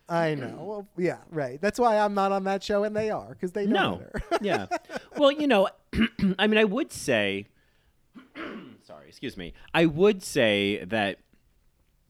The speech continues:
Speaker 2: I feel, do you know, uh, and if this is condescending, then ignore me, but some people might not know where the reference, "I feel like the mother of a solid gold dancer," comes from.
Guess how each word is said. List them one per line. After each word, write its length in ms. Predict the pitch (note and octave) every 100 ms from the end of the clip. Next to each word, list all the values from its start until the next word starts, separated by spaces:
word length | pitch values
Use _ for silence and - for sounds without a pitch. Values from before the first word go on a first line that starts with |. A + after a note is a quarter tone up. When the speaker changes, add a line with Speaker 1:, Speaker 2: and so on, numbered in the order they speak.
| - -
Speaker 2:
I 120 | A#2
feel, 340 | - - B2+
do 160 | A#2+ C#3
you 240 | D#3 G#3
know, 840 | G#3 F#3 F3+ F#3 F#3 F3+ F3+ F3 - _ -
uh, 540 | B2+ B2+ B2 A#2+ A#2
and 160 | G2 B2
if 80 | A#2+
this 180 | B2+ C3
is 140 | A#2 -
condescending, 1080 | B2+ A2+ A2+ A2+ G2 F#2+ G2+ F#2 F#2+ A#2 B2 -
then 160 | F#2+
ignore 320 | G2 G2+ F2+
me, 160 | F2 F#2+
but 160 | - -
some 180 | A2+
people 220 | G2+ A#2+ G#2
might 180 | G2+
not 160 | E2+ G2+
know 440 | F#2 F2+ F2+ E2+ - - _ -
where 180 | G#2 G2+
the 120 | F#2+
reference, 600 | G2 F#2 - F#2+ E2+ -
"I 80 | F#2
feel 180 | A2
like 120 | F2+ -
the 80 |
mother 240 | F#2 E2+ F2
of 80 | D#2+
a 40 |
solid 320 | - F2+ E2
gold 220 | - D2
dancer," 400 | - E2 D#2 -
comes 300 | - - -
from. 380 | - - C2+ F#2+